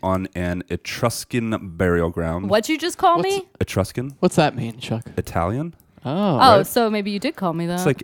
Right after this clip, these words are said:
Speaker 1: it's like in Italy. Etruscan, right?
Speaker 3: Etruscan?
Speaker 2: That's a great question.
Speaker 1: I didn't even look that up. I just assumed that was what it meant. 'cause
Speaker 3: That's,
Speaker 1: I
Speaker 3: you
Speaker 1: think I,
Speaker 3: assume,
Speaker 1: 'cause
Speaker 3: you
Speaker 1: I
Speaker 3: made
Speaker 1: think
Speaker 3: that up?
Speaker 1: I,
Speaker 2: All
Speaker 1: no,
Speaker 2: of these
Speaker 1: I,
Speaker 2: names are very Italian,
Speaker 1: Etruscan.
Speaker 2: so I'm
Speaker 1: Related,
Speaker 2: gonna
Speaker 1: yeah.
Speaker 2: believe you.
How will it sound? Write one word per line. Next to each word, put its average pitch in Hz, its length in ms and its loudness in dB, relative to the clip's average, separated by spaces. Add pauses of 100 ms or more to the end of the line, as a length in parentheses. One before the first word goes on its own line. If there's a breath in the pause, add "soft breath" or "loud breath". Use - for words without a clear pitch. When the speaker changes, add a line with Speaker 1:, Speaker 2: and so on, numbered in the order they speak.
(120)
Speaker 1:
it's 104 380 -4
like 107 140 0 (100)
in 92 280 -2
Italy. 95 440 -2 (520)
Etruscan, 117 640 -6 (100)
right? 175 120 4
Speaker 3:
Etruscan? 135 500 -4 (180)
Speaker 2:
That's 277 260 4
a 349 60 0
great 233 300 0
question. 185 560 -6
Speaker 1:
I 175 80 6
didn't 269 160 4
even 190 160 6
look 156 120 6
that 131 140 6
up. 156 160 4
I 131 60 6
just 127 220 0
assumed 113 480 2
that 104 220 2
was 95 140 -4
what 104 140 0
it 87 80 -4
meant. 98 300 -2 (160)
'cause 185 180 0
Speaker 3:
That's, - 120 -2
Speaker 1:
I - 80 -6
Speaker 3:
you 156 100 6
Speaker 1:
think 151 120 8
I, - 40 2
Speaker 3:
assume, 170 280 4
Speaker 1:
'cause 151 120 0
Speaker 3:
you 180 80 2
Speaker 1:
I - 40 4
Speaker 3:
made 170 160 6
Speaker 1:
think 190 80 4
Speaker 3:
that 185 160 6
up? 175 240 4 (680 soft breath)
Speaker 1:
I, 165 60 2
Speaker 2:
All 277 120 8
Speaker 1:
no, 320 120 10
Speaker 2:
of 359 60 4
these 392 160 8
Speaker 1:
I, 359 40 4
Speaker 2:
names 311 320 6
are 294 60 8
very 240 280 6
Italian, 202 520 2
Speaker 1:
Etruscan. - 100 -4
Speaker 2:
so 254 80 4
I'm 214 200 8
Speaker 1:
Related, 349 180 8
Speaker 2:
gonna 233 100 6
Speaker 1:
yeah. 233 100 8
Speaker 2:
believe 269 320 0
you. 170 380 -8